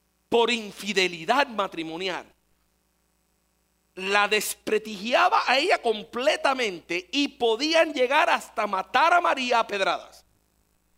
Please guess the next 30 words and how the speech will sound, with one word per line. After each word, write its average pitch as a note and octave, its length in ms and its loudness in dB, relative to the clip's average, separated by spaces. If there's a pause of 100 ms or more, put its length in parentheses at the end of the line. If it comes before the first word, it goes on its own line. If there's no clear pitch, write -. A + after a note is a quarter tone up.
(240)
por E3+ 160 0
adúltera. E3+ 500 -4 (2500)
Claro, G#3 340 4 (380)
un D#4 200 0
hombre E4 360 4
típico C#4+ 440 0
diría, A#3+ 540 -2 (180)
"Eso D3+ 360 -2
es F3 80 0
lo F3 100 -2
que E3 80 -10
se E3+ 140 -8
merece D3+ 440 -10 (1080)
por C3+ 160 -6
haberme C#3+ 320 -4
traicionado, C#3+ 300 -8
así F3+ 180 -12
que - 340 -10
que A2+ 140 -8
la G#2 120 -8
maten F#3+ 360 -2
a F3 100 -8
pedradas. D3+ 480 -4 (1120)
Esto E3 320 -4
no E3 140 -4
me F#3 100 -2
voy E3 220 -2
a C#3+ 60 -6
quedar C3+ 280 -10
callado". - 420 -20